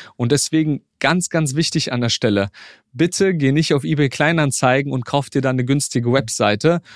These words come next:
oder zu irgendeinem Webdesigner, der bei dir um die Ecke ist, sondern hier ist wichtig, nicht zu sparen,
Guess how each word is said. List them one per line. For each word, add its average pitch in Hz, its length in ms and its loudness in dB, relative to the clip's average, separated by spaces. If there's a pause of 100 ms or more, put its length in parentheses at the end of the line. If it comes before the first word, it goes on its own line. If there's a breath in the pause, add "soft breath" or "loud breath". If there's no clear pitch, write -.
(160 loud breath)
oder 131 260 0
zu - 160 -6
irgendeinem 139 600 0
Webdesigner, 127 680 0
der 123 120 0
bei 123 140 0
dir 120 140 0
um 117 100 0
die 123 100 -2
Ecke 156 220 -2
ist, - 280 -8 (320 loud breath)
sondern 135 440 0 (760 soft breath)
hier - 380 -2
ist 160 220 -2
wichtig, 180 540 -2
nicht 170 420 0
zu - 160 -2
sparen, 147 840 0